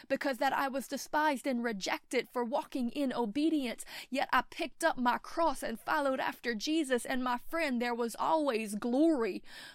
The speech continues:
on the other side of it. God has an amazing story to write for your life, but you've gotta give up the pen and put it back in his hand.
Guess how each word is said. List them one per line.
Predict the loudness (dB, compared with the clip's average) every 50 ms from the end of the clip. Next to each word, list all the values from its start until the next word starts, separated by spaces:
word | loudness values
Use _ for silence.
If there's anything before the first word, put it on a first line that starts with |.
| -10 _
on | -2 0 0
the | 0 0 0
other | -2 -2 -4
side | -6 -6 -2 -2 0 0 -2 -4
of | -8 -14 -16
it. | -18 -20 -20 _ -18 -16 -16 -16 -20 -20 -20 -20 _ _ _ _ _ _ _ _ _ _ _ _ _ _ _ _ _ _ _
God | 6 8 8 8
has | 6 2 0 0 0
an | -2
amazing | 0 0 0 -2 -2 -4 -6 -8
story | -8 -10 -8 -4 -4 -4 -4 -6 -8 -12 -16 -18 -20 _ _ -20 _ _ _ _ _ _ _ _ _ -6
to | -4 -2
write | 2 4 4 4 2 -2
for | -8 -8
your | -6 -6 -6 -6
life, | -6 -6 -8 -8 -10 -12 -14 -20 -20 -20 -20 -20 _ _ _ _ _ _ _ _ _ _ _ _
but | -14 -8 -6 -4
you've | -4 -2 -2
gotta | -2 -2 -2 -2
give | -6 -6 -6 -6
up | -8 -10 -12
the | -18 -20
pen | -14 -12 -10 -10 -10 -14 -18 -20 _ _ _ _ _ _ _ _ _ _ _ _ _ _ _ _ _ _ _ _ _ _ _ _ _ _ _ _ -18 _
and | -10 -10 -10
put | -10 -12 -14
it | -12 -12
back | -12 -12 -12 -12 -16 -20 _ -20 _ _ _ _ _ _ _ _ _ _ _ _ _ _ _ -20
in | -20 -16
his | -14 -14 -14 -14 -16
hand. | -20 -20 -20 -20 -20 -20 -20